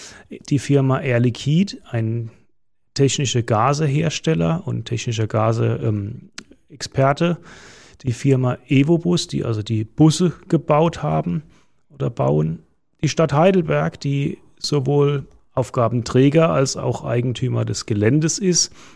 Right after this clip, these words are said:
und eben die R N V als Betreiber des Ö P N V. Und diese fünf Partner zusammen haben diese Studie durchgeführt. Und es ging darum, dass wir den Stand-, einen möglichen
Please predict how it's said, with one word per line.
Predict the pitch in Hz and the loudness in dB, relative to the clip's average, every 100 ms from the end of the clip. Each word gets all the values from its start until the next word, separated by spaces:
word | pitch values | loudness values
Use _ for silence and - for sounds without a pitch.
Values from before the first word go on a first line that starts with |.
| - | -2
und | - 180 | 2 4
eben | 165 156 | 4 2
die | 156 | 0
R | 147 | 0
N | 143 | 0
V | - 165 139 | 2 2 2
als | 113 - | -2 -10
Betreiber | - 117 - 98 104 117 | -8 -8 -4 -2 0 -2
des | 117 - | -4 -4
Ö | 117 | -4
P | 117 | -4
N | 113 | -4
V. | - 120 107 104 _ _ _ _ _ _ | -2 -2 -2 -4 _ _ _ _ _ _
Und | 143 147 | -6 -2
diese | 180 180 | 0 0
fünf | - 165 | 0 -2
Partner | - 147 156 156 | 0 0 0 -2
zusammen | - 123 - 117 170 | -4 -4 0 0 0
haben | 156 139 | -2 -2
diese | 127 120 | -2 -2
Studie | 117 160 175 127 | 0 0 2 2
durchgeführt. | 117 110 - - - 135 202 - - _ _ _ _ _ | 0 -2 -4 -8 -4 -2 -4 -8 -20 _ _ _ _ _
Und | 143 139 143 - - _ _ _ _ | 2 2 -4 -12 -18 _ _ _ _
es | - - | -4 2
ging | 196 208 | 2 4
darum, | 135 131 147 180 208 - - | 2 2 2 2 -2 -8 -4
dass | 135 - 143 | -2 -2 0
wir | 147 147 147 - _ | 2 2 -2 -10 _
den | 131 | -4
Stand-, | 117 - 123 127 | -4 -6 -6 -2
einen | 123 120 | 2 4
möglichen | 123 156 180 151 127 | 6 4 2 -6 -8